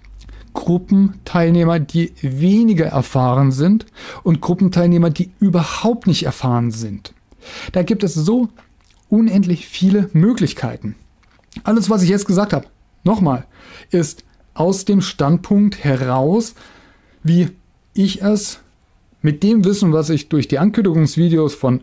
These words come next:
Fritz, beziehungsweise vom Original, vom Original, vom offiziellen Seven versus Wild Kanal habe, warte mal, ich versuche die richtige Richtung, die da, da verlinke ich den wieder,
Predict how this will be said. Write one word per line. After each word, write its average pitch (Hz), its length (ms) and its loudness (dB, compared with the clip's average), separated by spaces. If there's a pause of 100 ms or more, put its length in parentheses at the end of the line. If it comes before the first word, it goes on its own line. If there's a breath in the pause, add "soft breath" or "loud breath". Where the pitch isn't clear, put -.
Fritz, 196 400 -2
beziehungsweise 131 500 -2
vom 131 260 -2
Original, 127 460 0
vom 123 300 -4
Original, 117 320 -2
vom 135 200 -2
offiziellen 143 520 0
Seven 160 280 0
versus 131 300 0
Wild 156 240 -2
Kanal 160 560 2
habe, 160 440 -2
warte 127 80 -8
mal, 127 100 -4
ich 123 80 -8
versuche 131 220 -6
die 135 100 -8
richtige 131 340 -8
Richtung, 160 260 -2
die 151 120 -2
da, 160 260 0
da 123 280 -6
verlinke 143 300 -2
ich 180 100 -2
den 170 180 2
wieder, 160 200 2